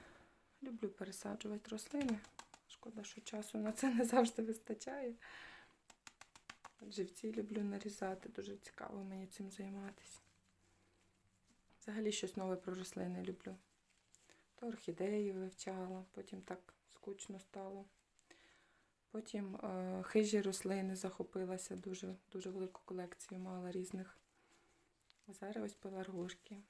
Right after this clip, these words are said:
Ну, пеларгошки, не знаю, поки що найбільше мене захоплюють, тому що їх можна різати, багато різати, формувати кущики. Це завжди щось нове, щось цікаве, можна часто пересаджувати. Не знаю, це однозначно моє,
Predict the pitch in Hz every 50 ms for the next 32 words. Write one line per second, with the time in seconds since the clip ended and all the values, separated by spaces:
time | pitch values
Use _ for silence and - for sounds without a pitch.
0 | _ _ - - - 196 196 - 196 196 190 190 196 196 226 233 - - - 226
1 | 202 - - 185 185 180 175 - _ - - - - - 196 190 190 196 185 202
2 | 196 196 - - 196 190 185 190 185 185 - 185 190 - 214 226 226 - 233 220
3 | 175 180 - 190 185 180 - - 185 180 185 - 196 190 185 180 - 175 175 180
4 | 185 180 180 185 180 - 170 - - 170 - - 175 170 180 185 196 202 - -
5 | 185 196 190 190 185 - 190 - - - - 180 180 180 180 185 185 202 214 -
6 | 226 214 - - 202 208 208 - - - - - - 208 - - - - - -
7 | - - - - - 190 185 - 202 214 214 208 - 214 208 - - - 214 -
8 | - 196 190 196 196 190 196 196 185 - - 202 190 - - - 226 - - 190
9 | 185 190 190 190 190 185 180 190 202 202 - 214 214 - 220 226 233 - - 233
10 | - 226 220 233 233 233 - 196 185 220 208 202 202 - 202 190 190 214 208 -
11 | - 214 - - - - - - - - - - - - _ _ _ _ _ _
12 | _ _ - 214 190 - - 185 185 180 180 180 190 185 - _ - - 214 226
13 | 262 254 233 - - - - 190 196 190 190 214 202 196 196 - - - 196 185
14 | 185 185 185 185 196 226 269 302